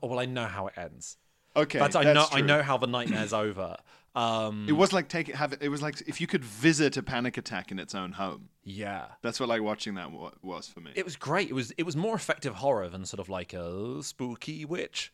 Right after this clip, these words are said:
Speaker 2: Yeah, <laughs> yeah. It was, that's true. Just someone, watching someone drastically mismanage their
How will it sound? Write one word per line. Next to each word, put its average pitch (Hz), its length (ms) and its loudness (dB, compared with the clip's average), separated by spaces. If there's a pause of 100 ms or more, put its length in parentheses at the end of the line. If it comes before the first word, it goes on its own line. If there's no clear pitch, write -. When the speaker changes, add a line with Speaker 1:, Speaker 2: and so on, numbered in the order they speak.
Speaker 2:
Yeah, 131 260 6 (340)
<laughs> - 320 4
yeah. 170 120 6 (340)
It 165 100 2
was, 175 340 2 (180)
that's 160 240 0
true. 160 320 2
Just 143 260 -2
someone, 160 840 2 (1300)
watching 180 580 6
someone 117 800 -2
drastically 147 760 4
mismanage 123 720 -2
their 104 220 -2